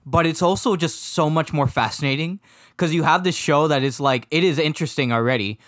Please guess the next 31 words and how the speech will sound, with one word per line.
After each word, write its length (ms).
but 160
now 140
you 160
have 240
so 260
much 240
more 140
depth 440
into 320
it 180
that 220
you 120
would 180
have 100
never 400
expected 560
from 180
a 60
show 260
about, 360
"Oh, 200
giant 340
monster 400
ate 160
my 140
friend. 300
I 80
gotta 180
fight." 340
<laughs> 340
Like, 320